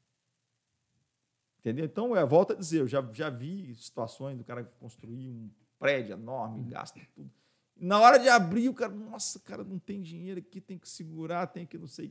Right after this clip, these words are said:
Speaker 1: quê, tem que, que apertar um pouquinho." Fala, "Bicho, mas eu, você vai, você comprou a Ferrari, não bota gasolina?"
Speaker 2: É, e
Speaker 1: Tem
Speaker 2: não,
Speaker 1: que
Speaker 2: <laughs> não, não
Speaker 1: acelerar.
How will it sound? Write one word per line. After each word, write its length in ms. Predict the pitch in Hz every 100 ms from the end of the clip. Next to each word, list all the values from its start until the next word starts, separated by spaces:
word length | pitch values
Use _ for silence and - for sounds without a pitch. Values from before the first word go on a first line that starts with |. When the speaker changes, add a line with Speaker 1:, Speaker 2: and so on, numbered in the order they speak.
| -
Speaker 1:
quê, 200 | - 170
tem 180 | - -
que, 260 | - 151 - _ _ _ -
que 80 | -
apertar 560 | - - 160 - 160
um 60 | 170
pouquinho." 300 | 160 131 -
Fala, 140 | 107
"Bicho, 180 | 254 -
mas 100 | 175
eu, 100 | 185 - -
você 180 | 170
vai, 160 | 170 196
você 300 | 156 - 185 - _ _
comprou 380 | - 196 175 208
a 40 | 208
Ferrari, 340 | 202 175 208
não 80 | 190
bota 160 | 196
gasolina?" 600 | 175 160 170 247 190 117 - _ -
Speaker 2:
É, 60 | 160
e 80 | 123
Speaker 1:
Tem 160 | 123
Speaker 2:
não, 160 | 147 170
Speaker 1:
que 40 |
Speaker 2:
<laughs> 0 |
não, 0 |
não 80 | 180
Speaker 1:
acelerar. 460 | 180 175 180 -